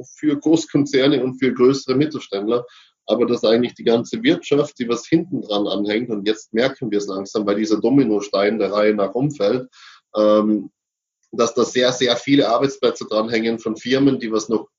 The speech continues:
nichts gemacht haben in der Digitalisierung. Und auch einmal in der, einer Umfrage in der Schweiz war das so repräsentativ. Da haben tausende Unternehmer angegeben, dass sich noch gar nichts gemacht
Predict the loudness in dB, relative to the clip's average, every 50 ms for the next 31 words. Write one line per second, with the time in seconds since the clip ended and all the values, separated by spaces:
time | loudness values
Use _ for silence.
0 | _ _ _ -2 2 2 2 2 0 -4 -10 _ -6 _ -4 -2 0 -2 -2 -4
1 | -8 -8 _ -2 -2 -2 0 -2 -2 -2 -2 -4 -4 -4 -4 -2 -2 -2 -2 -2
2 | -2 -2 -2 -2 0 -2 -4 -6 -8 -14 -20 -20 _ _ -4 -2 2 2 2 2
3 | 4 2 2 2 4 4 4 2 0 0 -2 2 2 2 2 2 2 2 2 2
4 | 2 2 0 0 -2 -2 0 2 2 2 2 0 -2 -2 -4 -4 -4 0 0 0
5 | 0 0 0 -2 0 -2 -2 -4 -4 -4 -4 -4 -4 -4 -4 -4 -2 -2 -2 -4
6 | -4 -4 -4 -4 -4 -6 _ _ _ _ -20 -20 -20 -20 _ _ _ -2 0 0
7 | 0 0 -2 0 2 2 2 2 2 2 2 2 2 2 0 0 0 0 0 0
8 | 0 -2 -2 -4 -2 -2 -2 -2 0 0 -2 -2 -2 -6 -6 -4 -4 -4 -4 -8
9 | _ _ _ -6 -2 2 4 4 4 2 0 -4 -12 -16 -20 -20 _ _ 0 2
10 | 2 0 0 -2 -6